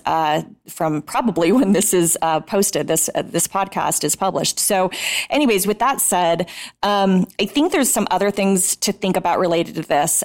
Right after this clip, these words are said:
Uh, there is an opportunity more in the near term until this is all figured out for Giving Tuesday.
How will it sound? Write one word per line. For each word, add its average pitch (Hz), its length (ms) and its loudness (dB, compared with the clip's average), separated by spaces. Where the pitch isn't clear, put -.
Uh, 170 340 0
there 208 140 2
is 240 340 0
an 196 180 2
opportunity 190 1000 2
more 190 280 4
in 185 120 2
the 180 40 2
near 190 420 4
term 160 600 -2
until 180 480 2
this 175 260 0
is 170 140 0
all 156 140 2
figured 165 320 -2
out 165 300 -2
for - 160 -2
Giving 208 300 2
Tuesday. - 600 0